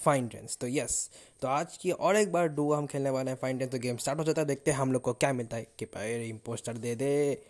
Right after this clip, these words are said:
किस्मत में स्पेस क्यू लिखा है तो स्पेस क्यू। तो चलो, अभी ट्रैपर और गार्डन में कौन सा लेंगे? अ, चलो, मैं बेटर लेता हूँ, बहुत मज़ा आएगा, क्योंकि बेटर का गेम प्ले भी नहीं बना है और यस, फाइंड्रेंस ने मेयर लिया है, तो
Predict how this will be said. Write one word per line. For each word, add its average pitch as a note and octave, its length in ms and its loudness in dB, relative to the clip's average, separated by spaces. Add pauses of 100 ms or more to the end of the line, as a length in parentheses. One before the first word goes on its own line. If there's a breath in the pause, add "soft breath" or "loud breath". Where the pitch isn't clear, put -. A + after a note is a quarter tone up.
(800 loud breath)
किस्मत - 420 -4
में A#2+ 100 0
स्पेस - 360 -4
क्यू C3 140 -2
लिखा A#2+ 200 0
है A#2+ 120 0
तो A#2 120 -4
स्पेस A2 420 -4
क्यू। A2+ 140 -10 (120)
तो A#2+ 60 -12
चलो, C3+ 220 6
अभी C3 160 2
ट्रैपर C#3 500 4
और C3 380 4
गार्डन A#2+ 300 0
में B2+ 160 -2
कौन B2 220 -4
सा C3 140 -4
लेंगे? B2 360 -2 (400 loud breath)
अ, A#2+ 260 -6
चलो, G3+ 140 6
मैं G#3 220 8
बेटर E3 340 10
लेता C3 260 4
हूँ, A2+ 200 -6
बहुत C3 220 4
मज़ा A#2 260 -2
आएगा, A#2+ 260 -4
क्योंकि - 380 -12 (240)
बेटर F3 340 -2
का G3 100 -4
गेम C#3 260 -2
प्ले A2 140 -8
भी A2 140 -8
नहीं B2 280 -2
बना C3+ 240 0
है C3+ 200 4
और A2+ 380 -2
यस, C3 300 -2
फाइंड्रेंस A2+ 440 -4
ने A#2+ 80 -2
मेयर B2 300 0
लिया D3+ 200 2
है, C#3 160 0 (640 loud breath)
तो - 300 -12